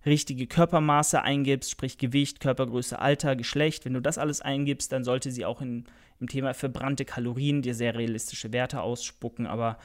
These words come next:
du musst dich halt immer fragen, äh, willst du das jetzt wirklich nutzen, um auch danach zu leben und danach zu essen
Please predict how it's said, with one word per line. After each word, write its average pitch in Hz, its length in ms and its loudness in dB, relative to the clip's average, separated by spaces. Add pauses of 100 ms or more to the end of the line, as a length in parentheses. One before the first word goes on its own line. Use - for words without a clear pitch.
(280)
du 151 60 2
musst 160 180 6
dich 165 100 4
halt 143 120 6
immer 143 180 2
fragen, 143 560 4
äh, 135 220 2
willst 143 240 0
du 156 40 -2
das 135 140 0
jetzt 135 220 -4
wirklich 143 240 -2
nutzen, 147 340 0
um 127 180 -2
auch 123 220 -4
danach 123 360 -2
zu - 180 -10
leben 165 320 4
und 147 80 2
danach 123 260 -2
zu - 180 -10
essen 202 360 2